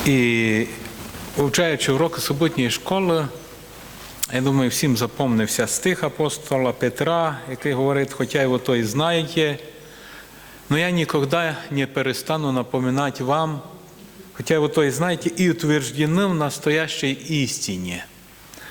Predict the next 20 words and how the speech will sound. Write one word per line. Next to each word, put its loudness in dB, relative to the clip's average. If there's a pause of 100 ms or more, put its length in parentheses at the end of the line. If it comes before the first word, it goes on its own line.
(380)
А 2
я 2
зараз 0
не 4
буду 2
говорити 2
про -2
настоящу 0
істину. 0 (100)
Я 0
думаю, 2
позже, 0 (1120)
в -10
ближайше 2
время 2
будемо 0
розмишляти 0 (220)
про -2
настоящу 0
істину. 2